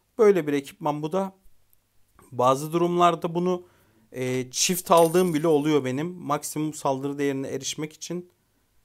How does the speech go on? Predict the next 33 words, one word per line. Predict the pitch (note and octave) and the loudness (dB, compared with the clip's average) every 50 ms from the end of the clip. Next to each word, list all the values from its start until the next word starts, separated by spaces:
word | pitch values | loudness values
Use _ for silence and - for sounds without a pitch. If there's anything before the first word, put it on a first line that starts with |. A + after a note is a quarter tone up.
| _ _ _ _ _ _ _ - | _ _ _ _ _ _ _ 0
Öyle | E3+ F3+ F3+ F3+ | 2 2 2 2
bir | F3+ F3 | 2 0
şeyler | - - F3+ F3 F3+ F3 D#3+ D#3 | 0 -2 -2 0 0 0 0 0
de | |
yapıyorum. | C3+ B2 B2 - C3 B2 B2+ B2 A#2+ | -2 -4 -2 -6 -6 -6 -6 -4 -4
Late'e | B2+ C3 C3+ C3 C3 B2 | -4 -4 -4 -4 -6 -4
kalan | - C#3 C3 C3 B2+ B2+ | -4 -2 -2 -2 -4 -4
durumlarda | C3 C3+ C3 C3 C3 C3 B2+ C3 C3 | -6 -8 -6 -4 -4 -4 -2 -4 -6
yapıyorum | B2+ B2+ B2+ A#2 A#2+ A#2 | -6 -6 -8 -10 -10 -10
tabii | A#2 - A#2+ A#2 A#2 A#2+ | -10 -10 -12 -12 -10 -12
bunu. | B2+ D#3+ G#3+ - _ - - - | -12 -12 -12 -12 _ -18 -8 -4
Ya | E3+ E3+ | -2 0
da | F3+ F3+ | 0 0
böyle | F3+ F3 | 0 -2
fantastik | E3+ - E3+ E3 E3 - E3+ E3 - - F3 | 0 0 0 0 0 0 -4 -4 -4 -8 -12
bir | F3+ E3 E3 | -8 -6 -6
içerik | D#3+ - F3 D#3+ E3 D#3+ _ _ _ - | -6 -4 -6 -6 -8 -10 _ _ _ -8
üretmek | D3 D3+ D#3 D3+ - F#3 F3 E3+ | -4 -4 -4 -4 -4 -6 -8 -6
için | - - - E3 F3 F3 _ _ _ _ - | -8 -12 -10 -10 -10 -12 _ _ _ _ -6
maksimum | C#3 D#3 E3+ E3+ - - D#3+ D#3+ E3 E3 | -2 0 0 0 -2 -8 -6 -6 -6 -6
saldırı | - - - C#3+ C#3 C3+ C3+ D3 D#3+ E3 | -8 -10 -8 -6 -6 -4 -4 -6 -6 -4
değeri | E3+ D#3+ D#3+ E3 D#3+ - - | -4 -4 -2 -4 -4 -8 -6
elde | C3 C3 C3+ C#3+ D#3 D3+ | -6 -6 -4 -4 -6 -8
etmek | D3+ - F3 E3+ E3+ - | -8 -6 -8 -8 -6 -4
babında | D3 C3+ C3 B2+ C3 D3+ E3+ F#3+ F#3+ - _ _ _ _ _ - | -2 -2 -2 -2 -4 -6 -6 -8 -8 -8 _ _ _ _ _ 0
altı | G3+ G3+ F#3+ - - | 0 0 0 0 -4
tane | - D#3 D3 D#3+ E3 | -2 -2 0 0 -2
umutsuzluk | D#3+ D#3 D3 D3+ - - D3 C#3+ C#3 C3+ - | -2 -4 -4 -6 -8 -12 -12 -12 -12 -8 -6
alıyorum. | B2+ A#2+ B2 B2 C3+ E3 F#3+ F#3 _ _ _ _ _ - | -6 -6 -4 -6 -8 -8 -10 -14 _ _ _ _ _ -6
Tabii | G3 F3+ E3 E3 F3+ | -4 -4 -4 -4 -4
bu | F#3+ G3 F3+ D#3 | -4 -4 -6 -8
video | E3+ D#3+ D#3 D3 | -10 -6 -4 -4
içeriği | C3+ B2+ - - B2+ A#2+ A#2+ A2+ - _ _ | -4 -4 -6 -12 -12 -12 -12 -16 -16 _ _